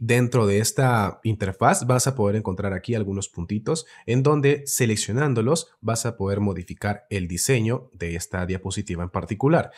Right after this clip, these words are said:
En este caso nos ha generado tres ideas, ¿no es cierto? Tres posibles formas de presentar esta misma diapositiva. Vamos a dejarla ahí y vamos a la siguiente diapositiva. Dice introducción, podemos añadir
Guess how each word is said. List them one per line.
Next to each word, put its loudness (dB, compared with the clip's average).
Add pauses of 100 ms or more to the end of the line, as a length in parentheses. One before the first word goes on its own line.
(160)
En 2
este 0
caso 2
nos 0
ha -2
generado -4
tres 0
ideas, 0
¿no -4
es -6
cierto? -4
Tres -2 (120)
posibles 2
formas 6
de -2
presentar -4
esta -2
misma -2
diapositiva. -6 (120)
Vamos 4
a 4
dejarla 2
ahí 0
y 2
vamos 4
a 2
la 2
siguiente -2
diapositiva. -2
Dice -4
introducción, 0
podemos -4
añadir -8